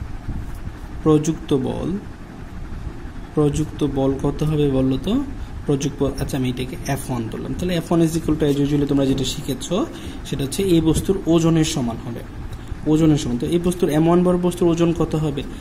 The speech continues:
এম ওয়ান ভরের বস্তুর ওজন হবে, আহ, আচ্ছা, এফ ওয়ান is equal to M A তোমরা জানো,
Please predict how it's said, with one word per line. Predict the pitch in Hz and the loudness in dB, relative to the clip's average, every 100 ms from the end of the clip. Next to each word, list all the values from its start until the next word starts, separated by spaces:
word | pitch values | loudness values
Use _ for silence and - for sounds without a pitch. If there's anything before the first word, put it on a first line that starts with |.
| - - | -10 -2
এম | 143 151 | 2 4
ওয়ান | 151 156 | 6 6
ভরের | 160 165 | 4 2
বস্তুর | 156 156 - | 0 0 0
ওজন | 151 143 165 160 | 2 2 2 2
হবে, | 185 175 226 349 | 2 4 4 4
আহ, | - - - - - - - - 123 123 123 - - | 2 -6 -10 -12 -10 -10 -8 -6 -4 -4 -4 -6 -4
আচ্ছা, | 147 - | -4 -2
এফ | 147 139 | -4 2
ওয়ান | 180 185 | 4 4
is | |
equal | 185 185 | 2 2
to | 147 | 4
M | 160 185 | 6 6
A | |
তোমরা | 190 139 120 | 6 4 2
জানো, | 113 117 175 | 0 -2 -2